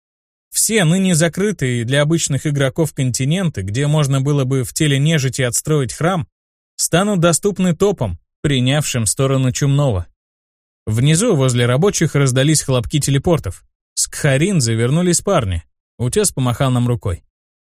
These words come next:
«Спускайтесь!» Услышали мы его голос из амулета связи. Мы их все-таки купили.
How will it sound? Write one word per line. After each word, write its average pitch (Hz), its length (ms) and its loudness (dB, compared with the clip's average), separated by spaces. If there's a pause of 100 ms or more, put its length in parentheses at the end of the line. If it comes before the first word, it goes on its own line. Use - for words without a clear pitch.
(540)
«Спускайтесь!» 226 760 -2 (680)
Услышали 156 480 0
мы 147 160 4
его 120 180 2
голос 165 380 2
из 123 120 0
амулета 123 380 0
связи. 92 460 -2 (640)
Мы 208 200 2
их 175 80 -2
все-таки 180 440 -2
купили. 135 500 -4